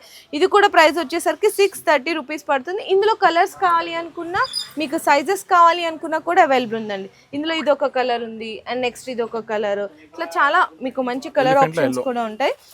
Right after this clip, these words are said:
Speaker 1: And ఎలిఫెంట్లో వచ్చేసరికి ఎల్లో కలర్ కాంబినేషన్ కూడా చూడొచ్చు. సిక్స్ సెవెంటీ రూపీస్, ట్వంటీ పర్సెంట్ ఆఫ్ అన్నమాట. నెక్స్ట్ ఇంకొక డిఫరెంట్ and అంటే, డిజిటల్ ప్రింట్లో ఇట్లా కూడా అడుగుతుంటారు కదా.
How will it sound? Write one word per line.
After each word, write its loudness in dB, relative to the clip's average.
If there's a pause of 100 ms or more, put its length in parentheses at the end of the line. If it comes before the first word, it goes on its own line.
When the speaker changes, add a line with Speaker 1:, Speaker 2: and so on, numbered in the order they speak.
(160)
Speaker 1:
And 2
ఎలిఫెంట్లో 2
వచ్చేసరికి -2
ఎల్లో 2
కలర్ -2
కాంబినేషన్ -6
కూడా -4 (140)
చూడొచ్చు. -2
సిక్స్ -4
సెవెంటీ -2
రూపీస్, 0 (220)
ట్వంటీ 0
పర్సెంట్ -6
ఆఫ్ 2
అన్నమాట. -10 (460)
నెక్స్ట్ -2
ఇంకొక -2
డిఫరెంట్ -4
and -2
అంటే, 0
డిజిటల్ -6
ప్రింట్లో -4
ఇట్లా 0
కూడా 0
అడుగుతుంటారు -2
కదా. -2